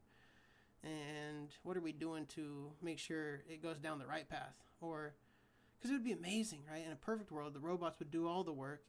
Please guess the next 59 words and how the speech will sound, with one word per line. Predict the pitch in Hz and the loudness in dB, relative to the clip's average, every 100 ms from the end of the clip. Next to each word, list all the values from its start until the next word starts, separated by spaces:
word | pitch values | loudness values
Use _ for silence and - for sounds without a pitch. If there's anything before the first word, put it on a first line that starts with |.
| - | -4
and | 165 | 0
we | 185 | 2
would | 190 165 | 2 0
be | 170 160 | 0 0
able, | 151 | 2
I | 151 | 2
would | 175 156 | 2 2
be | 156 | 0
able | 147 | -2
to | 143 | -2
do | 135 | -6
stand-up | 135 156 139 - | -6 -4 -4 -6
comedy | 185 185 165 | -2 0 2
whenever | 151 156 139 | 0 -2 -2
I | 143 | -4
wanted, | 143 135 131 | -2 -2 -4
and | 139 147 | -6 -6
would | 147 | -4
be | |
able | 156 139 | -4 -4
to | - 135 - - - - | -6 -10 -10 -20 -20 -4
live | 175 170 | 0 2
my | 170 143 | 2 2
life | 147 151 151 143 | 2 2 2 -2
and | 139 139 - - - - - - - - - - - | -8 -10 -12 -20 -20 -20 -20 -20 -20 -20 -20 -14 -8
just | 165 - | -8 -2
be | 165 160 151 | 0 2 0
free | 147 - 175 185 | -6 0 2 4
of | 165 151 | 2 0
the | |
burden | 151 165 165 160 | -2 2 2 2
of | 143 143 | 0 0
work, | 170 160 - - - - - | 2 2 0 -10 -18 -14 -4
right? | 156 160 | 0 0
I | 156 | 0
would | 160 | -2
just | 156 | -2
be | 170 | 2
able | 170 | 2
to | 160 | 2
have | 156 | -2
everything | 156 147 156 | -2 -2 -4
taken | 165 151 | -2 -4
care | - 156 | -2 -2
of. | 143 131 | -2 -4
A | |
robot | 147 165 156 139 | -2 0 2 0
would | 156 147 | -2 -6
fucking | - 151 156 147 143 - - - - - | -8 -6 -4 -6 -8 -16 -20 -20 -20 -6
be | 156 156 | -2 0
able | 151 | -2
to | 156 | -4
do | 151 151 - | -4 -4 -2
all | 156 165 | 0 2
of | 165 160 | 2 -2
it | 139 - | -6 -6
for | 165 156 | -2 -2
us, | 151 151 - 160 | -2 -6 -8 -4
and | 156 | -4